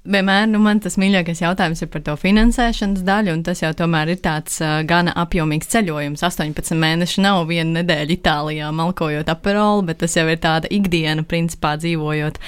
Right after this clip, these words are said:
Kā jūs, uh, varbūt šo, uh, daļu, uh, risinājāt? Vai jums bija kādi iekrājumi, vai jūs, uh, prasījāt draugiem, lai viņi jūs atbalsta, vai kā citādi?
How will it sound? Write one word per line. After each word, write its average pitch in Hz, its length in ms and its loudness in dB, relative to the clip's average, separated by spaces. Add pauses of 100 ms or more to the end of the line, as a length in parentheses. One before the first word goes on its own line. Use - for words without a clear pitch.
(220)
Kā 226 180 4
jūs, 196 300 0
uh, 180 180 2
varbūt 180 400 0
šo, 233 180 4
uh, 175 500 0
daļu, 165 440 0
uh, 160 440 -4
risinājāt? - 680 -4
Vai 160 160 2
jums 160 160 -6
bija 160 160 -6
kādi 170 240 2
iekrājumi, 185 560 0
vai 151 140 -2
jūs, 143 380 -4
uh, 151 420 -2 (220)
prasījāt 165 680 0
draugiem, 190 540 2
lai 190 160 2
viņi 208 260 6
jūs 208 140 2
atbalsta, 202 640 0
vai 165 100 2
kā 156 180 -2
citādi? 175 600 -4